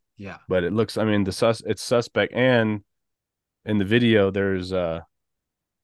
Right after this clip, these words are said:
Speaker 2: the truck doesn't have a tailgate, and this truck didn't have a tailgate, and it's kind of the same
Speaker 1: Ooh.
Speaker 2: color. So,
Speaker 1: Ooh.
Speaker 2: yeah, it's, uh,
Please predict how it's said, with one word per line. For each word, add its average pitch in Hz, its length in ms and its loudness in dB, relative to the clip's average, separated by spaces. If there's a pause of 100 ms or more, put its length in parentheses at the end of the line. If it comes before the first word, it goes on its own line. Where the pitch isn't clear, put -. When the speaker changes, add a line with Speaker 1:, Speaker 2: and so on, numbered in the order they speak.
(120)
Speaker 2:
the - 60 -16
truck 101 240 -2
doesn't 95 200 -2
have 98 100 2
a 85 60 0
tailgate, 110 480 2 (180)
and 90 100 -6
this 87 120 -6
truck 90 200 -2
didn't 90 180 -4
have 92 100 -4
a 90 40 -10
tailgate, 101 440 -4 (140)
and 87 120 -4
it's - 220 -6
kind 98 260 -2
of 104 80 -2
the 101 80 0
same 104 200 0
Speaker 1:
Ooh. 98 40 -2
Speaker 2:
color. 123 380 0 (1160)
So, 85 400 -6
Speaker 1:
Ooh. 104 720 -6 (540)
Speaker 2:
yeah, 87 220 -4
it's, - 360 -8
uh, 85 240 0